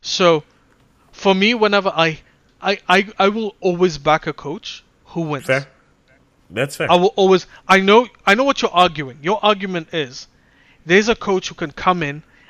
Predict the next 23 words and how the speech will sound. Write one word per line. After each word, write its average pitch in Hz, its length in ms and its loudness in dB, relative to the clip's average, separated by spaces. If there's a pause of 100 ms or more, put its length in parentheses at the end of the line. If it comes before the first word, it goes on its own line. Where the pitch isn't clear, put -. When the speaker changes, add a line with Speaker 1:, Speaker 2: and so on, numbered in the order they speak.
(120)
Speaker 1:
and 170 180 -2
remove 180 280 -2
a 190 60 -2
lot 170 160 0
of 165 120 -4
the 156 80 -2
deficiencies 151 880 -10 (340)
they 156 200 0
had, 147 440 -6 (680)
and 165 200 0
they 170 100 2
would 165 320 -2 (540)
become 165 400 -2
a, 156 100 -6 (220)
basically 170 520 -6
a 165 60 -6
scarier 156 600 -2
team 143 320 -10 (500)
overall. 143 520 -6 (500)
Speaker 2:
Yes. - 460 -8 (180)
Speaker 1:
But 160 180 2 (500)
you 165 220 -4
cannot 208 380 0